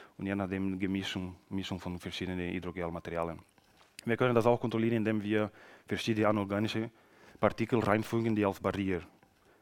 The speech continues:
äh, benutzt werden. Und das ist ein Beispiel hier, wo wir verschiedene Gase, äh, Sauerstoff oder Wasser, Dampf,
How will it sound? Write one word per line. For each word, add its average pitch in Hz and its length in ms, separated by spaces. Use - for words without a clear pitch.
äh, 90 160
benutzt 90 340
werden. 82 300
Und 90 140
das 90 220
ist 90 160
ein 87 140
Beispiel 90 340
hier, 95 220
wo 90 140
wir 95 340
verschiedene 98 460
Gase, 104 420
äh, 98 300
Sauerstoff 98 520
oder 95 340
Wasser, 95 440
Dampf, - 380